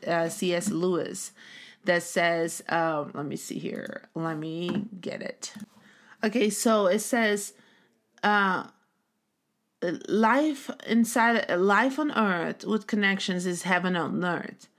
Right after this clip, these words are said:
And without connection is like hell on earth." And so many thing, people I've been literally talking about this year as being having a deeply lack of connections.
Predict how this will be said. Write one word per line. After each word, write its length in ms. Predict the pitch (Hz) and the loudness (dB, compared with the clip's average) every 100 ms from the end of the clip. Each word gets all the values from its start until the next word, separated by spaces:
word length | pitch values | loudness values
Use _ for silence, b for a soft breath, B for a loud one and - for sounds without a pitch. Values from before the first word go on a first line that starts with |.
| b b b b b | b b b b b
And 180 | 185 190 | 0 2
without 520 | 214 185 190 202 - | 2 4 4 4 2
connection 600 | - 262 226 214 - 175 | 2 6 6 4 0 0
is 200 | 165 175 | 0 2
like 240 | 185 170 - | 2 2 -2
hell 340 | 180 180 175 | 2 4 4
on 300 | - 170 165 | 2 0 0
earth." 460 | 165 156 - - _ b b b b | -2 -2 -6 -12 _ b b b b
And 240 | 208 196 196 | 2 2 2
so 380 | - 220 208 | 2 4 4
many 240 | 240 254 254 | 4 4 2
thing, 380 | 233 208 196 - | 2 0 -2 -6
people 400 | - 202 185 185 | -2 0 0 0
I've 240 | 175 175 165 | 0 0 -2
been 420 | 175 165 160 196 b b b | -4 -2 -6 -8 b b b
literally 400 | 240 262 254 226 | 0 2 4 2
talking 460 | 202 185 170 196 175 | 2 0 0 -2 0
about 300 | 170 165 170 | 0 0 0
this 240 | 175 - | -2 -2
year 280 | 180 175 165 - | 0 0 0 0
as 180 | 175 | -2
being 300 | 165 170 165 165 B B B | -2 -2 -2 -6 B B B
having 420 | 185 175 180 170 | 0 2 2 0
a 80 | 165 | -2
deeply 540 | 151 185 196 202 185 | -2 -2 0 0 2
lack 400 | 170 160 185 - | 2 2 0 -4
of 160 | 160 - | -8 -6
connections. 800 | 165 160 170 - - - - | -4 -2 -2 -4 -8 -8 -10